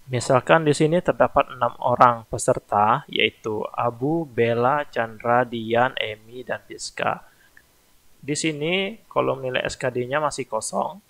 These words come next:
begitu juga dengan kolom nilai S K B. Nah, untuk mensimulasikannya, kita harus mengisi kolom nilai S K D-nya terlebih dahulu. Anggap saja nilai S K D-nya sebagai berikut.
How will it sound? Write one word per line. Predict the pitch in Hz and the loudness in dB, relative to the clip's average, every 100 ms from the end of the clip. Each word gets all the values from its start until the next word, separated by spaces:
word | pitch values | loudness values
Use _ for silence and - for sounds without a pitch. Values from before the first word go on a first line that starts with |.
| _ _ _ _ - | _ _ _ _ -12
begitu | 131 120 139 120 | -10 -8 -8 -6
juga | 120 156 | 2 2
dengan | 131 127 135 135 | 2 -2 -6 -4
kolom | 131 120 131 135 | 0 2 2 0
nilai | 120 113 | -6 -6
S | - - | -6 -8
K | 107 101 | -8 -6
B. | 110 107 - - _ _ - | -6 -8 -10 -20 _ _ -6
Nah, | 123 | -6
untuk | 117 147 131 | -4 -6 -6
mensimulasikannya, | 127 - 131 120 117 123 - - 107 117 - | -8 -6 -6 -2 -4 -4 -12 -12 -8 -4 -6
kita | 135 - | -6 -6
harus | 123 117 123 - | -4 -4 -6 -8
mengisi | 123 120 - 120 - 170 160 165 170 - _ - | -16 -16 -14 -12 -8 -4 -2 -2 -6 -14 _ -4
kolom | 123 123 127 131 135 131 | -2 2 2 0 -4 -14
nilai | 117 113 123 - | -8 -4 -2 -4
S | - - | -8 -10
K | 110 | -10
D-nya | - 120 123 | -10 -8 -10
terlebih | 117 110 104 113 | -10 -12 -8 -8
dahulu. | 113 104 104 107 98 _ _ _ _ - - - - - - - | -6 -8 -10 -12 -12 _ _ _ _ -20 -20 -20 -20 -18 -8 -8
Anggap | 127 - - | -4 -6 -4
saja | 123 123 139 143 | -6 0 0 0
nilai | 135 123 120 - | -2 -4 -2 -2
S | 127 | -4
K | - 123 | -6 -6
D-nya | 120 117 123 127 | -4 -6 -6 -8
sebagai | - 113 110 110 | -6 -6 -4 -4
berikut. | 113 113 110 - | -6 -10 -10 -12